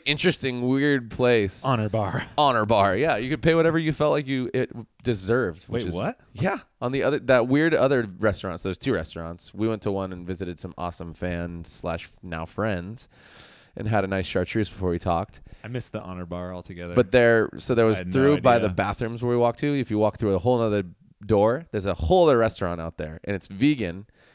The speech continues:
Speaker 1: with all stuff grown on, uh, and around that convent. And you eat, and then you pay whatever you felt like it was worth.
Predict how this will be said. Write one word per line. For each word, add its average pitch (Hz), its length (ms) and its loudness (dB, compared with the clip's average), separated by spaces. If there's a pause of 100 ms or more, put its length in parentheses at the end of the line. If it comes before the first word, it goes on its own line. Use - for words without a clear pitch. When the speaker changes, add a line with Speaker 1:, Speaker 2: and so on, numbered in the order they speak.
(120)
Speaker 1:
with 107 140 0
all 117 160 6
stuff 113 360 -4
grown 113 300 0
on, 104 300 -8 (200)
uh, 110 40 -4
and 107 320 -2
around 101 340 -2
that 98 180 -4
convent. 123 460 -6 (680)
And 98 720 -2
you 98 460 2
eat, 127 420 0
and 110 160 -2
then 110 100 -2
you 104 120 -4
pay 123 240 2
whatever 110 280 2
you 98 120 -2
felt 95 200 -2
like 104 140 -2
it - 80 -4
was 80 140 -8
worth. - 460 -6